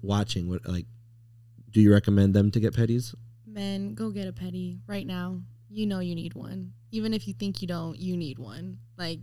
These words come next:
Speaker 2: there is no shame in getting those toenails clipped.
Speaker 1: Yeah.
Speaker 2: Because feet are not pretty, but you can make them look pretty.
Speaker 1: Yeah, exactly.
Speaker 2: So, and women look at that.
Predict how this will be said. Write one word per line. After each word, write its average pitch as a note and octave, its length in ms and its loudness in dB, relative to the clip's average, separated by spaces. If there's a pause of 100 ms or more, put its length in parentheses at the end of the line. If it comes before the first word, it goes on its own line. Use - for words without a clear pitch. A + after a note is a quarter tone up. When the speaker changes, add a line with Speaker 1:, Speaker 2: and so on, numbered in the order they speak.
(100)
Speaker 2:
there G#3 160 0
is G3 140 0
no G#3+ 260 2
shame G#3+ 480 0
in G3 160 -4
getting G3 240 -2
those F#3+ 200 -2
toenails F3+ 440 -4
clipped. - 540 -10 (160)
Speaker 1:
Yeah. F#2+ 180 2
Speaker 2:
Because E3 540 -4 (260)
feet B3 320 0 (100)
are F#3+ 180 -2
not G3 420 -2
pretty, F#3+ 500 -2 (440)
but F3+ 80 -8
you E3+ 100 -10
can F3 160 -6
make B3 200 -6
them D#3+ 140 -6
look - 200 -12
pretty. - 300 -12
Speaker 1:
Yeah, F#2 180 2
exactly. F2+ 480 -2
Speaker 2:
So, F#2+ 100 -6 (100)
and F3+ 360 -2
women E4 340 -2
look F4+ 180 -2
at A#3+ 140 -2
that. C#3+ 300 -8